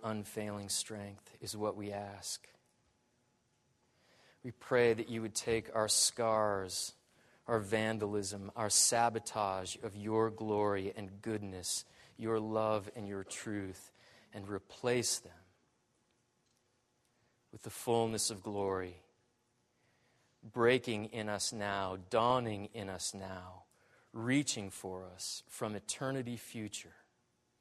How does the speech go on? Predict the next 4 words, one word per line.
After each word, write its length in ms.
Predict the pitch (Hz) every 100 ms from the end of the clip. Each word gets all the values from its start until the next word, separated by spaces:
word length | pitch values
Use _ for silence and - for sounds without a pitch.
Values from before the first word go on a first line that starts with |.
| _ _ _ _ _ _ _ -
through 140 | 120
sanctification. 1040 | - - 117 107 104 113 - 92 - 87 85 _ _ _ _ _ _ _ _ _ _ _ _ _ _ _ _ _ _ -
We 160 | 127 120
are 240 | 110